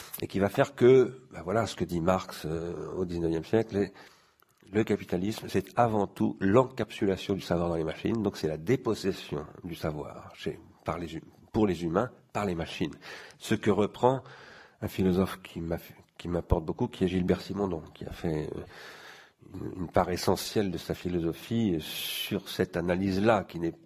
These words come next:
chez lui pas simplement, euh, partie de Marx, mais d'une, d'une réflexion très générale sur la technique, et pas seulement sur la technique. Alors, euh, par ailleurs, il y a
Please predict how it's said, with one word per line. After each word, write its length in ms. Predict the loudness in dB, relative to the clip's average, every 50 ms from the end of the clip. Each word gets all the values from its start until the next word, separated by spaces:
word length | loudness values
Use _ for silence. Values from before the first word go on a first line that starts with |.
| _ _ _ _ _ _ _ _
chez 200 | -16 -12 -8 -4
lui 240 | -2 0 0 0 0
pas 160 | 2 2 2
simplement, 580 | 2 2 -4 -4 -4 -6 -2 0 2 2 2 0
euh, 60 | -2 -6 -8 -14 -14 -14 -14 -16 -18 -20 _
partie 320 | -6 -6 -6 -4 -8 -2 0
de 80 | 0
Marx, 380 | 2 2 2 0 0 -6 -10 -4
mais 160 | -4 -2 -2
d'une, 300 | -2 -2 -4 -4 -6 -6
d'une 180 | -6 -6 -6 -6
réflexion 440 | -6 -6 -8 -10 -10 -4 -4 -4
très 140 | -2 0 -2
générale 340 | -2 -2 -4 -4 -4 -4 -6
sur 140 | -6 -8 -8
la 80 | -8
technique, 440 | -8 -10 -12 -12 -12 -14 -14 -14 -18 _ _ -20 -20 -20 -20 -16 -10
et 100 | -10 0
pas 140 | 0 0 0
seulement 280 | 0 -4 -4 -4 -4
sur 120 | -2 -2 -4
la 80 | -4
technique. 400 | -4 -8 -10 -10 -14 -14 -14 -18 _ -14 -10 -8 -6 -6 -6 -6 -6 -10 -8 2
Alors, 400 | 6 10 10 10 10 8 2 -6 -14 -16 -20 -20 -20 -20 _ _ 2
euh, 380 | 4 6 6 6 4 2 -2 -4 -6 4 4
par 140 | 4 4 4
ailleurs, 460 | 0 4 6 6 8 8 6 4 2 -2 -4
il 260 | -2 0 0 0 2
y 120 | 4 6
a 400 | 6 6 6 4 2 0 -4 -8